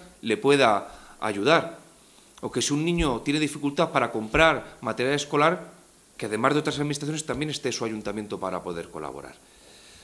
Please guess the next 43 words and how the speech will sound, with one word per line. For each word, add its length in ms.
Por 100
tanto, 400
nos 200
ha 60
tocado 500
hacer 220
frente 380
a 20
esta 240
crisis, 520
lo 300
vamos 300
a 40
seguir 300
haciendo 340
porque 160
esto 140
no 100
va 80
a 40
acabar 200
mañana, 460
pero 160
no 140
renunciamos 640
a 60
nuestro 320
programa, 540
a 40
nuestro, 520
nuestros 320
objetivos, 560
a 80
lo 100
que 80
hemos 160
marcado 500
para 120
este 160
año 160
dos 160
mil 140
veinte, 400